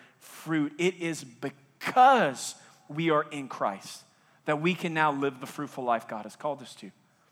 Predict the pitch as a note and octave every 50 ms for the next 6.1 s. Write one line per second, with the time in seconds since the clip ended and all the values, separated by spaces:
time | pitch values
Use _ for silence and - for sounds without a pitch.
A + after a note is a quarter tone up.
0 | _ _ - - D#3+ E3+ F#3+ F#3 G3+ - - G3+ D#3+ D#3+ E3+ E3+ D#3 - - F#3+
1 | F#3 F3 E3 D3 C3+ A#2 G#2+ G2+ F#2 - - _ _ _ _ _ _ _ _ _
2 | - - F3 C#3+ C#3+ D3+ G3 G#3+ G#3+ F3+ F3 G3 F#3 F#3 F#3 F3 C#3 C#3 D#3+ G#3
3 | G3 G3 F#3+ F3 D#3+ - - F#3 F3+ C#3+ - - - - - - _ - D#3 D#3
4 | - F#3 E3+ D#3+ D#3 - - - - - E3+ D3 D#3 F3 F#3 F#3+ - - F3+ D3+
5 | D#3+ D#3 D#3 D3+ D3 D3 - - - - - - - - - D#3 D3+ - - C3
6 | A2+ G2+